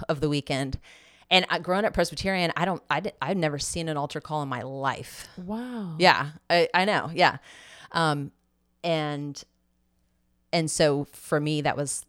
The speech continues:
Speaker 1: that was, it was, it was a, yeah, it was, like, that pinnacle moment with the altar call, but I didn't leave my seat.
Speaker 2: Hmm.
Speaker 1: Yeah. And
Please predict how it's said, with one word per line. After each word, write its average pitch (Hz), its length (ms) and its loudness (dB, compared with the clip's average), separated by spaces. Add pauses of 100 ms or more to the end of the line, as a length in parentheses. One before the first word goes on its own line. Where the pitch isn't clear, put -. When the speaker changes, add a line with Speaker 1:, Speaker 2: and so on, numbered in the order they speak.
Speaker 1:
that 139 160 -2
was, 131 500 -6 (1300)
it 170 140 6
was, 151 300 0 (220)
it 156 60 0
was 147 360 -2 (160)
a, 151 100 2 (240)
yeah, 160 180 2
it 123 40 2
was, 151 200 -2
like, 139 240 -4 (220)
that - 180 0
pinnacle 156 440 0
moment 147 500 0
with 151 180 -2
the - 60 -2
altar 147 300 -2
call, 139 380 -4 (420)
but 160 120 4
I 151 80 6
didn't 147 240 -2
leave 151 140 -2
my 139 100 -8
seat. - 540 -6 (600)
Speaker 2:
Hmm. 180 220 -4 (220)
Speaker 1:
Yeah. 147 260 -2 (600)
And 147 580 0